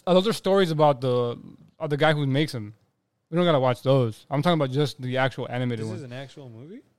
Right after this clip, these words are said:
Speaker 1: My Neighbors of, I don't know, dude. I looked up the, the Ghibli official site, and it only had about four or five more that I've never heard of. The Roscoe one is one that I've never heard of.
Speaker 2: What about this one?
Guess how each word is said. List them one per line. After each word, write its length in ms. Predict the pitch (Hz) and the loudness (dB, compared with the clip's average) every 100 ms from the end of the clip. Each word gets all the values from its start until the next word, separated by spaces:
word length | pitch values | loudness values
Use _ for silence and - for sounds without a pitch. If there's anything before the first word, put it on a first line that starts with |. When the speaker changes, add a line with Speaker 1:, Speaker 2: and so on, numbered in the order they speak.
| _ _ - | _ _ -6
Speaker 1:
My 100 | 131 | -2
Neighbors 440 | 127 131 143 139 | 0 0 -2 -4
of, 200 | 127 120 | -4 -6
I 120 | - 147 | -6 -6
don't 160 | 139 | -6
know, 180 | 117 131 | -6 -8
dude. 240 | 147 160 139 _ _ _ _ _ _ _ _ _ _ _ _ _ _ _ _ _ _ _ _ _ _ _ _ - | -12 -14 -18 _ _ _ _ _ _ _ _ _ _ _ _ _ _ _ _ _ _ _ _ _ _ _ _ -2
I 140 | 165 | 2
looked 200 | 196 220 | 4 2
up 160 | 202 170 | 0 -2
the, 140 | 175 135 - _ _ _ _ _ | -4 -6 -12 _ _ _ _ _
the 160 | 156 160 | -6 -6
Ghibli 440 | 135 170 170 180 165 | 2 2 4 2 2
official 420 | - 170 170 139 | 0 -4 -4 -6
site, 400 | - 151 165 - - | -2 0 -2 -6 -8
and 100 | 139 | -6
it 140 | 127 - | -6 -8
only 300 | 143 156 139 | -6 -4 -2
had 180 | 139 | -2
about 220 | 131 123 - | -4 -6 -8
four 200 | 135 135 | -6 -6
or 60 | |
five 220 | - 127 | -4 -6
more 160 | 120 120 | -6 -8
that 100 | 113 | -8
I've 100 | 110 | -8
never 160 | 120 110 | -8 -6
heard 140 | 110 | -8
of. 180 | 104 _ _ _ _ _ _ _ _ _ _ _ _ _ _ _ | -10 _ _ _ _ _ _ _ _ _ _ _ _ _ _ _
The 100 | 151 | -4
Roscoe 500 | 143 151 160 - 190 | 2 4 4 2 0
one 300 | 185 202 214 - | 2 0 -2 -8
is 120 | 180 | -6
one 180 | 190 202 | -4 -2
that 100 | 156 | 0
I've 120 | 135 | 0
never 140 | 139 120 | -2 -2
heard 100 | 117 | -2
of. 140 | 107 - - | -6 -10 -12
Speaker 2:
What 80 | 123 | -8
about 160 | 123 | -6
this 220 | 110 120 117 | -8 -12 -14
one? 160 | 107 | -18